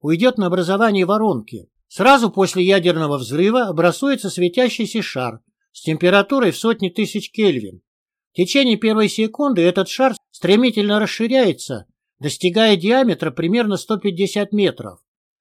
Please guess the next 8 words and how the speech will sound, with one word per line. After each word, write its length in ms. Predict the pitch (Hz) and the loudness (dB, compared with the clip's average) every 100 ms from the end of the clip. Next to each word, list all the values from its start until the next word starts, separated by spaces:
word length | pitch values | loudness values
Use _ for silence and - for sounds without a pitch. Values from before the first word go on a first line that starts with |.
| _ _ _ _ | _ _ _ _
К 80 | - | 0
этому 320 | 254 254 208 | 2 4 4
моменту 480 | 165 156 170 220 233 | 2 2 2 2 0
температура 640 | 208 190 190 202 202 233 208 | -2 -2 0 0 2 0 2
внешнего 520 | 196 214 - 202 202 | 2 0 0 -2 -2
края 340 | 254 285 226 | 0 2 2
падает 400 | 123 233 214 180 | 2 0 2 0
примерно 640 | 190 196 262 262 156 113 | 0 0 2 0 -2 -8